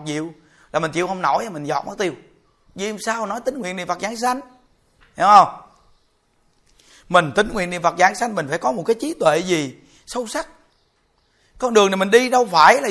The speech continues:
vì mình đâu. Mình thành tựu con đường giảng sanh mình biết hết. Thăng bằng quyến thuộc mình ở đâu, ở đâu.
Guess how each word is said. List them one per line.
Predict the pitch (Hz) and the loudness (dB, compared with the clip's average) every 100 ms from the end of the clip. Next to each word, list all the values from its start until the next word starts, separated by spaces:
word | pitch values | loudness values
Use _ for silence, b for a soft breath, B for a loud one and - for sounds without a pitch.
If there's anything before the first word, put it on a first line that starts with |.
| 180 | 0
vì | 185 180 | 0 0
mình | 180 180 | -4 -4
đâu. | 208 247 - - _ _ _ _ _ _ _ - | -8 -8 -14 -20 _ _ _ _ _ _ _ -12
Mình | 185 | 0
thành | 202 196 | 2 4
tựu | 196 | 2
con | 226 | 4
đường | 214 185 | 2 2
giảng | 214 | -2
sanh | 233 220 | -2 -4
mình | 180 | -4
biết | 185 285 - | -4 -4 2
hết. | 285 349 - - b b b | 6 6 2 -18 b b b
Thăng | 247 220 | -2 0
bằng | 170 | 0
quyến | 196 233 | -2 -4
thuộc | 180 | -4
mình | 160 | -2
ở | 180 | -4
đâu, | 226 220 | -2 -2
ở | 247 | -2
đâu. | 240 | -6